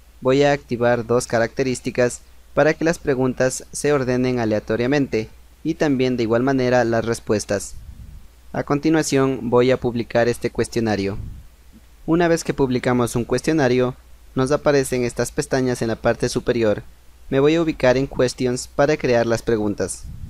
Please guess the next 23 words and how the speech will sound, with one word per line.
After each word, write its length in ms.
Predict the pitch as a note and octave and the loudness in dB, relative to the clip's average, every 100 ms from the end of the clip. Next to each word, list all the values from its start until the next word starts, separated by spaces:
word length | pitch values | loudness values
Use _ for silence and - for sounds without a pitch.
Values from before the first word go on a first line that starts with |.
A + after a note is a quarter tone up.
| - - - - - - - | -12 -14 -18 -20 -20 -20 -8
Aquí 300 | C#3 - E3 | -6 -2 2
vamos 420 | E3 D#3 D3+ - | 2 2 0 -2
a 80 | C3 | -2
añadir 460 | B2+ A#2+ A#2 B2+ B2+ | 0 0 0 0 0
una 120 | B2 | 0
nueva 280 | A#2 A#2 A#2+ | 0 2 2
pregunta. 560 | B2 A2 G#2+ G2 F#2+ - - - - - - | 0 0 0 -2 -6 -8 -18 -20 -20 -20 -16
Me 140 | - B2+ | -6 -2
voy 200 | B2 B2+ | 2 2
a 40 | |
ubicar 400 | A2+ A2+ - A#2+ | 0 -4 0 2
en 140 | A#2 | 2
el, 140 | G#2+ G#2+ - - | -2 -6 -10 -8
en 160 | B2 | -2
la 80 | A#2 | 0
evaluación 720 | A2 A#2 C#3 - B2+ B2 B2+ - | 0 0 0 0 -2 -2 -4 -6
y 100 | C3+ | -2
voy 180 | C3+ | 2
a 80 | D3 | 2
copiar 320 | C#3+ - A2+ | 0 0 0
la 100 | A#2 | 2
primera 360 | A2+ A2 A2 A2 | 0 0 0 0
pregunta. 520 | A#2+ G#2 G#2 G2 G2 | 0 0 0 -2 -6